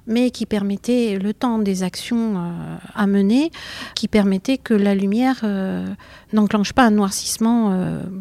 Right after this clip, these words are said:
plus important, parce qu'il avait déjà été déclenché, euh, sur certaines parties d'une des parois.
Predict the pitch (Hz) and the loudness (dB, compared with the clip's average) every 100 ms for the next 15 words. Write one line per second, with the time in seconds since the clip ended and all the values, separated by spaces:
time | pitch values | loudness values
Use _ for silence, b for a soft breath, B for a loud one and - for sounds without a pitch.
0 | - - 233 220 208 208 - 185 B B | -4 2 6 6 4 -2 -6 -10 B B
1 | - 226 - 226 208 208 202 202 285 247 | 2 2 4 4 4 4 6 6 8 6
2 | 208 233 208 196 208 208 - - - 196 | 4 0 -2 -4 -6 -8 -8 -14 -12 -6
3 | 185 - - 214 - 226 208 202 - - | -4 -4 -2 0 4 4 4 0 -2 0
4 | 254 208 208 202 - 185 165 | 2 4 4 4 2 0 -4